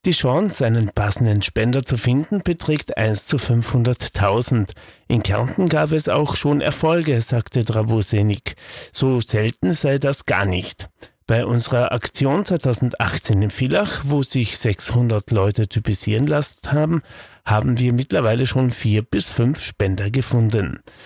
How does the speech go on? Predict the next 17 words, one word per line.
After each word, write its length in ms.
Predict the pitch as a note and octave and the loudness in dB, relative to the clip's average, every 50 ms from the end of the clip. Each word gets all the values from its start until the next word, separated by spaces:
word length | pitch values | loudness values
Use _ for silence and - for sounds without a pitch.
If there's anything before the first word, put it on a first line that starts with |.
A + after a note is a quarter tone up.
| - _ _ | -20 _ _
Und 400 | - - C#3 C#3 C#3 - - - | -2 0 2 2 0 -2 -4 -2
die 140 | - G#3 C3+ | 0 0 2
haben 200 | A#2 B2 D3 D3+ | 2 2 2 0
inzwischen 460 | D3+ D3 - - D#3 D#3+ - - F3 | 0 0 0 0 -2 -2 0 0 0
auch 260 | E3 G#2+ A2 A2 G#2+ - | 0 2 0 0 0 0
schon 220 | - C#3 B2+ B2+ | 0 0 0 2
gespendet. 680 | D3+ G3 - - - B2 G#2+ G#2 G#2 F2 - - - - _ - - - | 0 -2 -4 0 0 0 0 0 0 -2 -4 -6 -12 -16 _ -20 -8 -2
Ihre 220 | - C#3 B2 C3 | 0 0 2 2
Erfahrung 600 | A#2+ A2+ - - A2+ G2 F#2+ G2+ A#2+ C#3 D#3+ D#3 - - - - - - | 0 0 0 0 0 2 2 2 2 0 0 -2 -4 -8 -12 -14 -4 0
nach 320 | C3 A#2+ G#2+ G2 F#2 - - - _ _ _ _ _ - | 0 2 2 0 0 -4 -6 -12 _ _ _ _ _ -2
gehe 300 | B2+ C3 C#3 D3+ D#3+ D3+ - - - _ _ _ - | -2 0 2 0 0 -2 -6 -14 -20 _ _ _ -2
es 160 | - D3 - | -2 -2 0
den 160 | - - G#3 G3+ | -2 -2 -4 -4
Spendern 460 | - - G#2+ G2+ G#2+ A2+ A#2+ B2 A#2+ | -2 -2 0 0 2 2 2 2 2
meist 400 | A2+ G#2 G#2 G#2+ A#2 - - - | 2 2 0 0 -2 -2 -2 -4
sehr 340 | - - - B2+ A2 A2+ A#2 | -4 -2 0 0 0 0 0
gut. 300 | - D3 D#3+ F3+ - | 0 0 -2 -2 -4